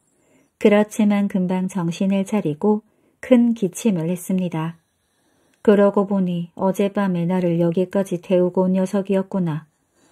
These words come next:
어젯밤에는 수고가 많았다." "아니올시다. 그런 걸 수고랄 게 있습니까? 되레 영광이었습니다.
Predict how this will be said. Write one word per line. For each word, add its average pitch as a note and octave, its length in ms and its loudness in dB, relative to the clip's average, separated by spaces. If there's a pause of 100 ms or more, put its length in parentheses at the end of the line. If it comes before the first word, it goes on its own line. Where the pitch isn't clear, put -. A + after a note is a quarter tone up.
(220)
어젯밤에는 F#3+ 800 2
수고가 F3 500 -2
많았다." E3 680 -4 (960)
"아니올시다. F#3+ 840 2 (280)
그런 A3+ 320 6
걸 A#3 160 4
수고랄 G3 480 0
게 G3+ 140 -2
있습니까? E3+ 680 -6 (460)
되레 G3 460 2
영광이었습니다. E3+ 1040 -2